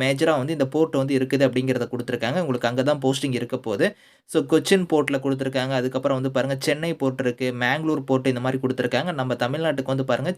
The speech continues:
சென்னை போர்ட்ல வந்து உங்களுக்கு ஒரு வேகன்சி வந்து கொடுத்திருக்காங்க. அது யூ ஆர்ல தான். எல்லாருமே நீங்க வந்து அப்ளை பண்ணிக்கலாம். சேலரி வந்து பாருங்க அசிஸ்டன்ட் செக்ரட்டரிக்கு வந்து ஐம்பதாயிரத்துல இருந்து ஒரு லட்சத்தி அறுபதாயிரம் உங்களுக்கான சேலரி வந்து வரும். அடுத்து அசிஸ்டன்ட் டிராஃபிக் மேனேஜருக்கு அப்ளை பண்றீங்கனாலும் சேம் சேலரி தான். இதுக்கும் வந்து பாருங்க உங்களுக்கு வந்து சென்னை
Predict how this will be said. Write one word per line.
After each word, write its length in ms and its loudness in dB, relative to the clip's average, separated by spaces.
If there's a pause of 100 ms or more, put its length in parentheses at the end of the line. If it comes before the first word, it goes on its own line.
சென்னை 240 0 (100)
போர்ட்ல 200 0 (100)
வந்து 120 -4
உங்களுக்கு 300 0
ஒரு 100 2
வேகன்சி 380 -2
வந்து 160 -6
கொடுத்திருக்காங்க. 500 -2
அது 80 4 (140)
யூ 80 4 (120)
ஆர்ல 240 2
தான். 140 0 (320)
எல்லாருமே 500 0
நீங்க 140 -2
வந்து 160 2
அப்ளை 180 0 (100)
பண்ணிக்கலாம். 380 -2 (380)
சேலரி 380 2
வந்து 180 -6
பாருங்க 240 -2
அசிஸ்டன்ட் 320 -4
செக்ரட்டரிக்கு 500 -2
வந்து 200 -2
ஐம்பதாயிரத்துல 560 2
இருந்து 240 -2
ஒரு 140 0
லட்சத்தி 320 0
அறுபதாயிரம் 380 2
உங்களுக்கான 420 0
சேலரி 380 0
வந்து 220 -6
வரும். 220 2 (400)
அடுத்து 260 2
அசிஸ்டன்ட் 400 -2
டிராஃபிக் 420 -2
மேனேஜருக்கு 440 0
அப்ளை 280 4
பண்றீங்கனாலும் 560 -2
சேம் 280 0
சேலரி 360 2
தான். 120 2 (340)
இதுக்கும் 340 2
வந்து 200 4
பாருங்க 220 4
உங்களுக்கு 260 0
வந்து 180 -4
சென்னை 220 2